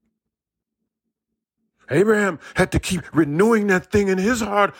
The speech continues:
also, but he still believed God, that God would give him a child. See, sometimes you gotta wait on God, see. We don't wait on God.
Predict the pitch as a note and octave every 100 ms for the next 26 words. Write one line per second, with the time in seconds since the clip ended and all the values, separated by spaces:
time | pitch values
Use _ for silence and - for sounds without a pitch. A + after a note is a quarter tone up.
0 | - - B3 C4+ - - A#3+ G3 - _
1 | _ _ - D3 D#3+ - F#3+ F3+ D#3+ E3+
2 | E3+ C#3 B2 G3+ A#3+ E3+ - _ _ _
3 | _ _ _ _ _ _ - C3 G#2+ -
4 | - D#3+ C#3 B2+ D#3+ D3+ C3+ A2+ - -
5 | - A#3+ - - - _ _ _ _ _
6 | _ _ _ _ _ _ _ _ _ _
7 | _ _ _ _ _ _ _ _ _ _
8 | _ _ _ _ _ _ _ - F#2+ -
9 | B2 - B2+ A2 G#2 - - A#2+ A#2 A#2
10 | A2 B2+ C#3 B2+ B2 A2+ C#3 D#3 C#3 A2+
11 | F#2 - G2 E2 _ _ _ _ _ -
12 | - - B2+ C#3+ C3+ D3 D3+ C#3 B2+ G2+
13 | F#3 F#3 C3 A#2+